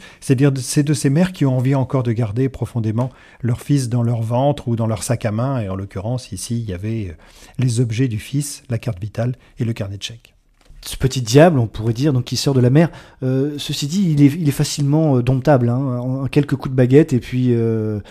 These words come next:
Speaker 2: il est beaucoup, il est beaucoup moins féroce que celui du, du début de l'histoire. Est-ce qu'on peut dire qu'il y a une évolution à ce niveau-là ?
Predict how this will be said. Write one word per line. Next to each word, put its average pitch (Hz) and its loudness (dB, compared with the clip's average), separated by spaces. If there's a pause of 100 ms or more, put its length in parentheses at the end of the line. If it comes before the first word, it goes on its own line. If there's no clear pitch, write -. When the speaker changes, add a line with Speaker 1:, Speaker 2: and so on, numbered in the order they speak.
(220)
Speaker 2:
il 143 2
est - 6
beaucoup, 156 2
il 160 2
est 143 8
beaucoup 160 2
moins 156 6
féroce 135 0
que 135 -2
celui 127 -2
du, 113 -2
du 110 -6
début 120 -2
de 117 -4
l'histoire. 156 0 (480)
Est-ce 131 -4
qu'on 143 -4
peut 139 -2
dire 151 -2
qu'il - -4
y 139 6
a 131 4
une 139 4
évolution 151 2
à 226 2
ce 208 -4
niveau-là ? 175 0